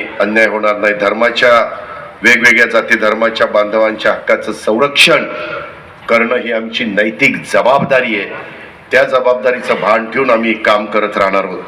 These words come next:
महिलांना देखील समाजामध्ये आमच्या लाडक्या बहिणींना मान, सन्मान, आदर, संरक्षण, सुरक्षितता कशी मिळेल यासाठी राष्ट्रवादी काँग्रेस पक्ष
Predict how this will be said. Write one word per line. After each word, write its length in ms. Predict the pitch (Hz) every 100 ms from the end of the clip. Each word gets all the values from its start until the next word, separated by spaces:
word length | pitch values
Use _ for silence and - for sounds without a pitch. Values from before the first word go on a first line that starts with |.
| - - - -
महिलांना 500 | 92 107 120 127 123
देखील 360 | 117 110 123 113
समाजामध्ये 840 | - 113 113 117 110 113 113 104 - - - -
आमच्या 300 | 104 110 117
लाडक्या 340 | 113 110 104 117
बहिणींना 680 | 110 110 113 110 104 - - - - -
मान, 400 | 101 120 123 117
सन्मान, 540 | - 107 110 113 117
आदर, 420 | 90 101 113 117 110 - - - - -
संरक्षण, 680 | 120 113 113 - 120 113 110
सुरक्षितता 800 | - - 113 113 117 117 110 113
कशी 280 | 120 107 113
मिळेल 340 | 107 104 104 - - - -
यासाठी 680 | 110 127 - 110 - 117 - -
राष्ट्रवादी 560 | 101 123 - 117 113 113
काँग्रेस 360 | 110 104 104
पक्ष 400 | - 117 113 -